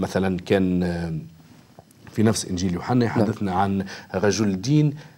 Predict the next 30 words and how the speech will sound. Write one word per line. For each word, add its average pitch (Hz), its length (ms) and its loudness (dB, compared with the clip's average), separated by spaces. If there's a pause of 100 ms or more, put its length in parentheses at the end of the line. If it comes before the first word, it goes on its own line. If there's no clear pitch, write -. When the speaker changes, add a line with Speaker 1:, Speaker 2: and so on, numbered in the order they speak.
(120)
Speaker 1:
آه، 101 300 0
اسمه 98 480 0
نقديموس، 123 600 4
Speaker 2:
نقديموس. 104 360 0
Speaker 1:
جاء 113 240 4
للسيد 104 320 0
المسيح 90 440 -6 (260)
في - 80 -2
الليل. 98 340 2 (100)
Speaker 2:
نعم. 101 140 -4 (540)
Speaker 1:
في - 140 -8
الليل، 90 320 2
يعني 98 320 2
Speaker 2:
نعم. 90 100 -2 (240)
Speaker 1:
ما 101 40 -6
يشوفوا - 300 -4
حتى 113 80 4
Speaker 2:
بخفية 104 220 4
Speaker 1:
واحد، 135 220 2
Speaker 2:
يعني، - 140 -6 (100)
نعم. 98 140 0
Speaker 1:
بخفية، 101 420 2
Speaker 2:
مم. 87 120 0
Speaker 1:
وعمل 101 320 2
Speaker 2:
نعم. 98 100 -2
Speaker 1:
محاورة 85 480 -2
مع 76 180 -8
السيد 80 260 -8
المسيح. 80 340 -8
Speaker 2:
مهم. 107 80 -2